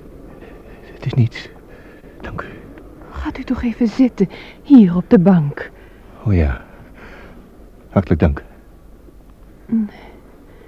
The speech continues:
Speaker 2: een glaasje water misschien?
Speaker 1: Nee, laat u maar. Dat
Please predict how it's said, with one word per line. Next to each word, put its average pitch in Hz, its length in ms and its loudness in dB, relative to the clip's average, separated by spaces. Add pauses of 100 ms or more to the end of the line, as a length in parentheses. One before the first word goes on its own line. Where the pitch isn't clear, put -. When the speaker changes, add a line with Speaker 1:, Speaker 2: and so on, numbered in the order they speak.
(500)
Speaker 2:
een 220 80 -14
glaasje 240 420 -4
water 240 360 0
misschien? 233 380 2 (120)
Speaker 1:
Nee, 143 160 6
laat 135 160 6
u 95 60 4
maar. 71 200 0
Dat 71 120 -6